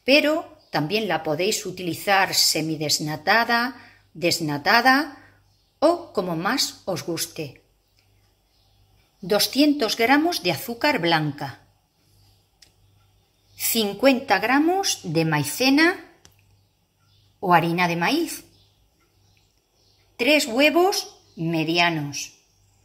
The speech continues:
y una cucharada sopera grande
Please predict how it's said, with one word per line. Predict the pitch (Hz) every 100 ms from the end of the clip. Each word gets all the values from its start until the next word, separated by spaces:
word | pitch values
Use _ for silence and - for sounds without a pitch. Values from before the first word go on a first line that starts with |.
| _ _ _ _ _ -
y | 214
una | 294 277 294
cucharada | 190 - 185 175 233 185 139 123 -
sopera | - 170 175 226 247
grande | 262 302 302 302 359 -